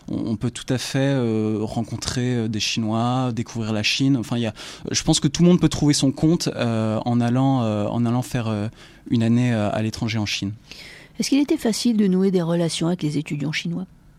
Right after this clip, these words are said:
Speaker 1: Euh, oui, oui, je, je pense que c'est, c'est, c'est, c'est facile.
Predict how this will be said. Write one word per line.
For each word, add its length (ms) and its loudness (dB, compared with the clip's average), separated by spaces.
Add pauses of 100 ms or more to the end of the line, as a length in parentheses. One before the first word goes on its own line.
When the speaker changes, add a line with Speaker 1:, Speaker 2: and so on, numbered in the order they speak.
(300)
Speaker 1:
Euh, 480 6
oui, 340 6
oui, 140 6
je, 200 0
je 120 -2
pense 180 0
que 100 -4
c'est, 300 2
c'est, 220 -2
c'est, 180 -2
c'est 160 -2
facile. 540 0